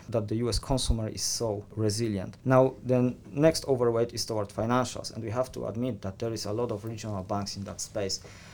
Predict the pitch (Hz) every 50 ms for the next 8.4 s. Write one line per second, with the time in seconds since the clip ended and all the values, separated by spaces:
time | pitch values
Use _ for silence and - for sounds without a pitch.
0 | - - - 117 113 117 117 113 113 131 131 - - - - - - - 123 -
1 | - 170 160 143 139 127 123 - - 135 - - 127 123 110 113 107 - - -
2 | - - - - 117 107 - - 135 127 127 120 - - - - - - 120 117
3 | 110 101 - - - - 120 120 110 101 107 110 107 104 104 98 107 101 101 101
4 | - 107 101 - - 139 135 - 110 104 98 - - 143 143 139 - - 120 113
5 | 107 101 - 113 107 107 - - - - - - - - - 113 107 123 113 110
6 | 127 123 120 120 117 - - 120 117 113 101 101 110 101 - 110 107 101 95 101
7 | - - - - - - 98 98 98 101 98 - - 143 131 127 131 123 120 110
8 | - 104 104 98 - - -